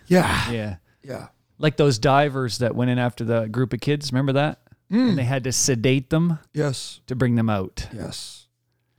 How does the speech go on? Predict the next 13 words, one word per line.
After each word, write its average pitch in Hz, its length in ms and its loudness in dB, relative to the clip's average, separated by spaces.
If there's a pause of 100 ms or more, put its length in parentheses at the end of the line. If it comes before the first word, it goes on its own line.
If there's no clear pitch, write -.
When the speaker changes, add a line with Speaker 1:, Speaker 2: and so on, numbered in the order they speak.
(140)
Speaker 2:
Whew. 262 140 8 (560)
Speaker 1:
Yes. - 500 -8 (100)
Speaker 2:
Yeah. - 280 -10 (280)
You'd 139 180 0
have 135 140 2
to 123 80 -2
sedate 123 300 -2
me, 123 120 2
<laughs> - 0 -
I - 40 2
think, 214 300 2
too. 165 160 -2 (340)
Speaker 1:
<laughs> 165 100 0